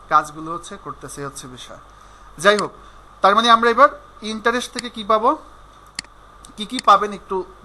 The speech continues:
দেখে নিবেন। ওরা just ক্যাটাগরি করছে এগুলো, হ্যাঁ, ওই ক্যাটাগরি ওয়াইজ। Then এবার আসেন হচ্ছে আরো ভয়ানক তথ্য, সেটা হচ্ছে বিহেভিয়ার। ওকে,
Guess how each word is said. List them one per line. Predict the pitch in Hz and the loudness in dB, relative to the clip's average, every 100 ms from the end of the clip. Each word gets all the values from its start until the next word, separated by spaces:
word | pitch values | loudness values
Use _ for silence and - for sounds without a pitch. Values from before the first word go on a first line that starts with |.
| 147 | -10
দেখে | 160 180 | -10 -10
নিবেন। | 160 135 | -12 -8
ওরা | 147 196 | -4 -2
just | 220 - - | -4 -10 -10
ক্যাটাগরি | 214 226 233 233 | -8 -6 -6 -4
করছে | 196 - 156 | -4 -6 -12
এগুলো, | 135 117 | -14 -16
হ্যাঁ, | 143 247 - - - - - | -10 -10 -10 -18 -20 -20 -16
ওই | 156 | -4
ক্যাটাগরি | 196 196 208 208 | -2 0 0 0
ওয়াইজ। | 196 175 247 - - - - - 151 | 4 2 2 -8 -18 -20 -20 -20 -2
Then | 208 262 | 0 2
এবার | 247 226 214 | 2 4 6
আসেন | 202 220 208 | 4 2 -6
হচ্ছে | - - 220 220 | -8 -6 -4 0
আরো | 165 170 220 | 4 6 6
ভয়ানক | 196 175 180 185 190 | 2 2 2 2 -6
তথ্য, | 180 175 - 226 | -6 -8 -2 -2
সেটা | - 160 165 | -2 -6 -6
হচ্ছে | 165 175 | -6 -14
বিহেভিয়ার। | 143 143 139 131 127 98 - - - - - - - - - - 135 | -12 -10 -10 -10 -14 -18 -20 -18 -18 -18 -20 -20 -20 -20 -20 -10 -10
ওকে, | - | -10